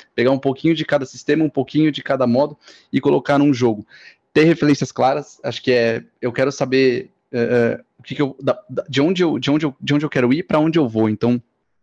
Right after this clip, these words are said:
putz, aquele jogo tem isso, eu vou pegar da, o sistema dele pra, pra, pra, pra mexer. Aquele outro jogo ali dá pra encaixar um outro sistema. Então, é fazer meio que um megazord ali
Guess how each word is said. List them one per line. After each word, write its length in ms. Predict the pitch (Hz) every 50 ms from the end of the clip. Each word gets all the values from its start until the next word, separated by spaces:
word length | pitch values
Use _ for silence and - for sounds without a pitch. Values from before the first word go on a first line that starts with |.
| _ _ _ _ _ _ -
putz, 300 | 131 123 123 - - - -
aquele 240 | 120 - - 123 113
jogo 240 | 104 120 123 120
tem 240 | 117 117 110 120 139
isso, 320 | 175 175 - - 190 202 208
eu 80 | - 120
vou 80 | 120
pegar 200 | - - 113 113
da, 100 | 117 - - 113 -
o 140 | 123 113 -
sistema 360 | - - - - 117 117 113
dele 300 | 113 120 117 127 - - _ _ _
pra, 240 | - 120 113 110 110
pra, 280 | - - 120 117 113 110
pra, 460 | - _ - 120 117 117 113 113 110
pra 200 | - - 120 120
mexer. 300 | 127 120 - - 92 90 - - - - - - - - - - _ _ -
Aquele 280 | 113 113 - 139 127
outro 200 | 151 156 - 147
jogo 180 | 131 147 135 131
ali 100 | 135 147
dá 120 | 143 147
pra 120 | - - 151
encaixar 320 | 147 - 147 - - 147
um 40 | 143
outro 140 | 143 143 -
sistema. 300 | 147 - - 123 117 120
Então, 160 | 117 123 135
é 60 | 139
fazer 300 | 135 - 147 135 143 151
meio 120 | 156 156
que 120 | - - 160
um 40 | 160
megazord 720 | 156 156 147 165 156 143 123 127 127 123 120 120 117 120
ali 300 | 113 113 117 147 180 -